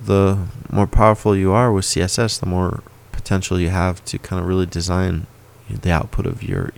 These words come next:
your content. Um, as far as other tools, graphics are huge, like illustrations, being able to use Photoshop or Illustrator or Visio or even Snagit to depict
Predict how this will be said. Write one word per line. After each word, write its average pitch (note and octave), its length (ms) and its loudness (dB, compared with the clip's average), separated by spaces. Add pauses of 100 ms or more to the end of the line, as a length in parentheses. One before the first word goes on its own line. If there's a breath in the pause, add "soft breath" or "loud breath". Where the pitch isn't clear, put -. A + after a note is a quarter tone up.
your F2+ 100 -6
content. - 500 -4 (1700 loud breath)
Um, C3 300 0
as - 100 -2
far - 140 -2
as C#3+ 140 2
other A#2+ 160 2
tools, C#3 400 2 (100)
graphics - 680 -2
are - 60 -2
huge, F#2+ 540 -2
like - 180 -10
illustrations, G2+ 840 0
being G2+ 200 0
able G2+ 220 2
to F#2 640 0
use F#2 240 -4
Photoshop G2+ 640 0 (120)
or E2 340 -2
Illustrator G2 600 0
or - 20 -2
Visio G2 800 0 (120)
or F#2+ 420 -4
even F2+ 200 -4
Snagit G2 580 0 (680 loud breath)
to F2+ 560 0 (880)
depict G#2 500 0